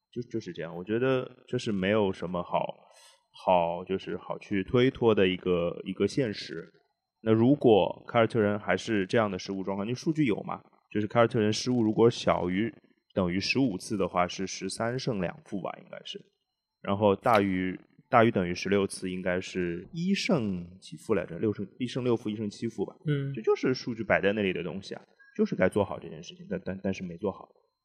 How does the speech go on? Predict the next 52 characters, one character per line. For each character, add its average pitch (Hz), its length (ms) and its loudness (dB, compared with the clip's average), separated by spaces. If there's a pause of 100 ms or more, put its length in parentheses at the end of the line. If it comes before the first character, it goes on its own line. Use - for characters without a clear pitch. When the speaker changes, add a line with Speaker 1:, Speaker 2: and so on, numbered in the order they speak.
(260)
Speaker 1:
或 262 180 2
者 185 120 2
说， 113 240 4 (280)
如， 135 120 2 (120)
这 185 100 6
场 170 80 4
比 139 80 -4
赛 135 100 2
勇 101 160 0
士 104 120 -12
在 135 120 2
这 135 120 -4
件 135 100 -2
事 135 120 -8
情 123 40 -8
上 131 100 -2
又 135 120 2
做 147 120 -2
得 147 80 -2
特 214 380 -2
别 - 180 -6
好。 - 220 -14 (300)
Speaker 2:
对。 147 180 -2 (320)
Speaker 1:
如 135 100 4
果 165 120 8
勇 107 120 2
士 131 140 -4
不 - 160 -2
是 165 140 0
做 175 120 2
得 160 120 2
那 208 180 -4
么 196 140 -2
好 90 280 -8
的 - 80 -8
话， 95 240 0
这 113 120 -6
可 - 180 -10
能 90 180 -6
比 92 140 -14
赛 104 140 -2
又 139 100 4
会 131 120 -2
更 110 160 -8
接 113 180 -4
近 117 120 -8
一 87 120 -6
些， 92 240 -6
也 90 120 -8
说 - 160 -6
不 123 120 -10
定。 170 200 -6